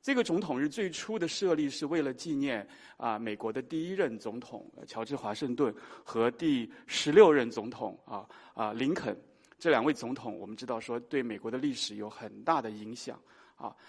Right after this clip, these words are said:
啊，那么在，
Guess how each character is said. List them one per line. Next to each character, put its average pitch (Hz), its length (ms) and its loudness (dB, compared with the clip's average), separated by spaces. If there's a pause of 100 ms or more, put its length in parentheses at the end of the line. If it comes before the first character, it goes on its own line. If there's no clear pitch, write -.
(180)
啊， 113 380 -2 (1000)
那 202 160 2
么 165 300 8 (520)
在， 165 560 6